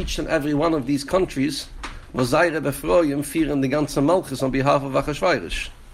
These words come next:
Von sei geht er kennenlernen. Der erste hundertachtzig Tag im weite Sei, in er geht kennenlernen von den Governors,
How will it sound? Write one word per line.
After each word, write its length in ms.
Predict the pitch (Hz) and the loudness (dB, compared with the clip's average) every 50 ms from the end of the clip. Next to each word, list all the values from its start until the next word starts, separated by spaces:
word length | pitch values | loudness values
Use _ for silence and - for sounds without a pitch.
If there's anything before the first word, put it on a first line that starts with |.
| - - - - - - - | -12 -10 -10 -10 -10 -8 -4
Von 140 | - 151 147 | -2 0 2
sei 200 | 131 180 170 190 | 2 4 4 4
geht 180 | 170 180 151 - | 2 2 0 0
er 80 | 151 | -2
kennenlernen. 520 | 147 - 208 190 143 113 107 98 95 101 101 - - - - - - - - - - - - | 0 2 2 2 2 0 -2 -4 -6 -10 -14 -16 -16 -18 -18 -18 -18 -20 -20 -20 -10 -2 0
Der 120 | 151 160 | 0 2
erste 360 | 185 220 233 - - 196 175 | 2 0 -2 -2 -2 -4 -2
hundertachtzig 880 | 143 196 202 208 185 175 147 151 170 - 180 180 175 - - 165 143 - | -2 -2 -2 -2 -2 -4 -4 -4 -2 0 0 0 0 -2 -4 -4 -4 0
Tag 360 | - 202 180 151 151 143 - | 0 2 2 2 0 -2 -4
im 200 | - 143 139 123 | -4 -2 0 2
weite 380 | 139 165 185 170 - - 151 131 | 4 4 4 2 0 -2 -2 -2
Sei, 560 | 117 117 113 - - 190 175 151 156 175 - - - - - - - - - - | -2 -4 0 4 6 6 6 6 4 2 -2 -6 -16 -20 -18 -18 -18 -18 -12 -4
in 160 | - 156 151 | 0 0 2
er 80 | 147 139 | 2 2
geht 240 | 131 143 139 - - | 2 2 0 0 -2
kennenlernen 500 | - 202 208 196 180 165 165 160 156 131 | -2 0 0 0 0 0 0 -2 -4 -4
von 180 | 127 156 147 | -4 -4 -2
den 460 | 139 151 147 143 143 135 131 - 127 | -2 -2 -2 -2 -2 -4 -4 -6 -4
Governors, 760 | 110 160 190 202 156 151 151 127 113 104 101 - - - - | 0 0 0 0 0 -2 -4 -4 -4 -6 -10 -12 -12 -14 -16